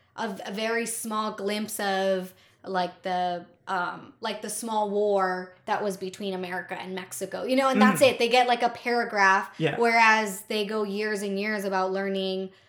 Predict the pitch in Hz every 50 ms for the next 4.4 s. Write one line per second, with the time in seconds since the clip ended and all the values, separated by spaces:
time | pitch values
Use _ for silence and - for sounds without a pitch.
0 | _ _ - - 196 202 190 185 180 180 180 180 - - - _ - 214 196 196
1 | 196 208 247 285 285 285 254 233 - 208 202 196 196 - 208 196 190 214 208 202
2 | 208 - - - _ _ _ - 254 254 - - - 269 311 311 262 349 320 262
3 | 254 233 233 233 226 226 220 220 202 196 - - 233 226 214 208 202 196 - -
4 | - 302 370 285 220 202 214 -